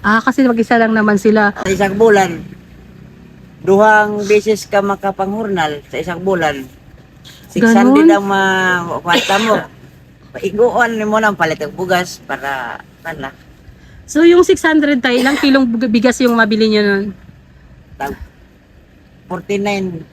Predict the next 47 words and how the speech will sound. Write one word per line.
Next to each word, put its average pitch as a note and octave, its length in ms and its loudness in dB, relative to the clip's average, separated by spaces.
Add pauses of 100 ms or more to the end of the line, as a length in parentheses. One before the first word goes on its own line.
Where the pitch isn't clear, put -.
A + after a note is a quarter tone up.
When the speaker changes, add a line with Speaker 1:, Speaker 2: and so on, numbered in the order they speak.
(340)
Speaker 1:
Tag A3 160 -2
Speaker 2:
Fifty G3 140 -4
man G3+ 80 4
Speaker 1:
forty-nine. A3+ 480 4
Speaker 2:
ang F3+ 160 -2 (260)
bugas. E3 320 -4
Speaker 1:
So, - 220 0
gaano F4 260 2
nyo G4+ 160 0
nakatagal C#4+ 960 4
yan B3+ 220 -2
na A#3 120 2 (240)
kakainin A3+ 540 -2
yung, A3 160 -4
ah, G3+ 140 -8
ganyan G3+ 480 -2
na G3+ 180 -4
bigas? F#3 600 -6 (220)
Speaker 2:
Wala C#3 160 -6
man C#3+ 240 -6
ko, C#3+ 80 -8
ma'am, C#3+ 180 -6
nga C3 220 -10
kapalit, C3 400 -6
eh, C#3+ 160 -10
wala B2 160 -8
man B2 160 -8
ko, C3 80 -12
eh, B2 240 -6 (160)
basa A#2+ 320 -12
ka - 20 -8
Speaker 1:
Ah, A3 220 2
Speaker 2:
na B3 80 6
Speaker 1:
yun B3+ 80 6
Speaker 2:
may A#3+ 80 6
Speaker 1:
yung A3 160 4
maganda. G3 320 0
Yung A3 160 2
maganda A3+ 320 2
kay G#3+ 80 -2
tatay G3+ 240 -4
kasi G3+ 320 -2
may, G3 180 0
ano, F#3+ 380 -2
may, F#3+ 180 -2
ano F#3+ 220 -2
siya, F#3 240 -6